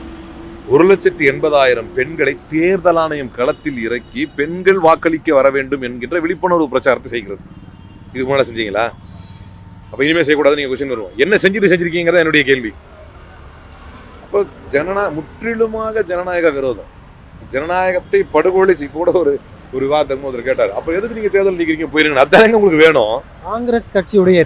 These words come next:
Speaker 2: தேர்தல் பிரச்சாரமே இந்த பீகார்ல சரியில்லை. குறிப்பா வேலை வாய்ப்பு பிரச்சனை த-, தலைக்கு மேல இருக்கு. அதெல்லாம் விட்டுட்டு இந்த எஸ் ஐ ஆர், ஓட்சோரி இது போன்ற விவாதங்களை முன்னெடுத்து போனாங்க. ஏன்னா ஆர் ஜே டி,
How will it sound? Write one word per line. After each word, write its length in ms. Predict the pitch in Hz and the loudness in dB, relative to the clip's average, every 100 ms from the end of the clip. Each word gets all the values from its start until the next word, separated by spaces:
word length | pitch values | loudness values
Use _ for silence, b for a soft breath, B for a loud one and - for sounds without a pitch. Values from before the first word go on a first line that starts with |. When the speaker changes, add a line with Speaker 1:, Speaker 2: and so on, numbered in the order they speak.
| - | 2
Speaker 2:
தேர்தல் 380 | 196 220 220 - | 2 4 2 2
பிரச்சாரமே 500 | 175 - 254 233 214 | -4 0 4 4 4
இந்த 180 | 226 196 | 2 0
பீகார்ல 340 | 156 196 185 170 | 0 2 2 0
சரியில்லை. 520 | - 156 175 147 147 139 | -4 -4 -4 -2 -4 -2
குறிப்பா 320 | 208 208 180 196 b b b - 156 | 0 4 6 6 b b b -8 4
வேலை 300 | 226 269 262 | 8 8 8
வாய்ப்பு 340 | 240 226 208 190 | 8 6 4 0
பிரச்சனை 360 | 196 208 233 208 - | 0 2 0 0 -2
த-, 280 | 160 151 135 | -2 -2 -2
தலைக்கு 320 | 170 214 220 | -2 0 0
மேல 200 | 208 226 | 4 4
இருக்கு. 180 | 180 160 | 4 4
அதெல்லாம் 340 | 160 208 233 | 4 4 4
விட்டுட்டு 360 | 208 208 175 220 | 2 -2 2 2
இந்த 140 | 196 170 | 4 0
எஸ் 240 | 165 214 | -2 2
ஐ 80 | 202 | 4
ஆர், 180 | 196 185 185 | 4 4 2
ஓட்சோரி 400 | 202 196 190 185 | 0 2 2 2
இது 180 | 180 | 2
போன்ற 440 | 185 208 214 214 190 b b - | 0 2 4 4 4 b b -2
விவாதங்களை 380 | 175 196 190 175 | 2 4 2 2
முன்னெடுத்து 340 | 185 180 175 | 0 0 -2
போனாங்க. 280 | 156 160 156 151 | 0 0 2 2
ஏன்னா 140 | 190 170 170 | 4 4 4
ஆர் 120 | 190 | 4
ஜே 100 | |
டி, 100 | 196 | 4